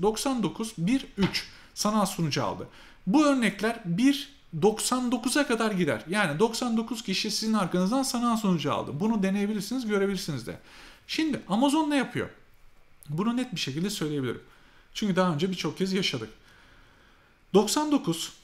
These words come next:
doksan dokuz, birden başlıyor. Birden doksan dokuza kadar ban koyuyor. Yani o sanal sunucudan gelecek kişilerin herhangi bir şey fark etmeksizin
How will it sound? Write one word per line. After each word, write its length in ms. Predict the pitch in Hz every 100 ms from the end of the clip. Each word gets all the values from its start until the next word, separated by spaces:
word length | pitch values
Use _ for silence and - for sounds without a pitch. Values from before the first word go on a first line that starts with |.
| - 151
doksan 400 | 220 247 277 240
dokuz, 380 | 226 131 - -
birden 540 | 135 190 254 247 254
başlıyor. 480 | 269 262 - 143 180 - 135
Birden 760 | 196 285 220 185 202 190 143
doksan 540 | 147 - - 220 220 220
dokuza 340 | 220 226 277
kadar 340 | 233 269 233
ban 280 | 190 226 214
koyuyor. 360 | 160 127 104 - - -
Yani 380 | 233 294 214 151 -
o 120 | 262
sanal 320 | - 302 277
sunucudan 560 | - 196 180 165 151 147
gelecek 440 | 180 214 233 233
kişilerin 600 | - 175 - 143 202 214 - - - - -
herhangi 520 | - 170 233 277 247
bir 60 | 208
şey 200 | - 202
fark 340 | 202 185 180
etmeksizin 720 | 190 - 226 220 131 139 175